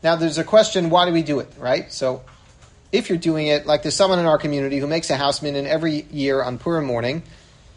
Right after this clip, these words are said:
he does it so that all the mothers who have young children who aren't gonna be able to go to shul because the kids are gonna disturb everybody, he makes this minyan at ten o'clock in the morning. They leave the kids home with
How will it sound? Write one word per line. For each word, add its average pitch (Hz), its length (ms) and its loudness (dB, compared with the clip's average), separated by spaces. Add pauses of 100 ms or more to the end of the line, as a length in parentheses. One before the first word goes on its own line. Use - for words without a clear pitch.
(120)
he 156 120 -2
does 190 280 6
it 165 160 2 (240)
so - 200 -2
that 156 260 4
all 185 180 6
the 170 100 2
mothers 160 680 0 (200)
who 147 160 -4
have 156 240 2
young 170 200 0
children 147 600 0
who 147 160 -2
aren't 180 220 0
gonna 180 120 -2
be 170 120 4
able 175 120 2
to 160 80 -8
go 160 120 0
to 156 80 -2
shul 202 300 2
because 135 680 4
the 139 80 -10
kids 156 220 -6
are 156 60 -4
gonna 147 180 -4
disturb 208 380 2
everybody, 139 580 2 (760)
he 156 140 0
makes 202 260 6
this 180 220 0
minyan 190 260 4
at 156 240 4
ten 196 160 2
o'clock 175 300 2
in 160 60 -2
the 143 60 0
morning. 123 460 -4 (340)
They 160 140 2
leave 208 220 4
the 196 80 6
kids 202 240 4
home 190 420 8
with 165 280 4